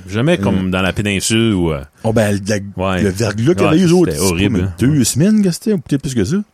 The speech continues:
Speaker 2: C'était fou, il y a du monde, c'était mongol, là.
Speaker 1: Mhm.
Speaker 2: Mais je suis content de jamais avoir vécu une longue période de manque d'électricité.
Speaker 1: L'hiver, il me
Speaker 2: Ouais.
Speaker 1: semble. Ah.
Speaker 2: Ali puis John, euh, des, des copains,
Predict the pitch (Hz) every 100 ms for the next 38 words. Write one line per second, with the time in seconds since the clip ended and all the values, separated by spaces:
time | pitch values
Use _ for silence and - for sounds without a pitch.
0 | _ _ _ _ - - - - - 180
1 | 127 92 117 165 131 92 113 127 117 185
2 | 160 - - - 92 95 101 123 131 123
3 | 113 - _ - - - - 196 196 220
4 | 156 143 175 190 165 131 151 123 214 139
5 | 120 104 107 175 185 170 131 147 175 170
6 | 127 104 95 113 110 104 95 95 120 147
7 | 127 - - 196 - - - 90 90 85
8 | 95 92 85 117 160 87 82 87 - _
9 | _ - - 139 143 147 190 - 139 113
10 | 165 202 185 143 120 110 104 101 98 95
11 | 101 101 101 92 98 117 165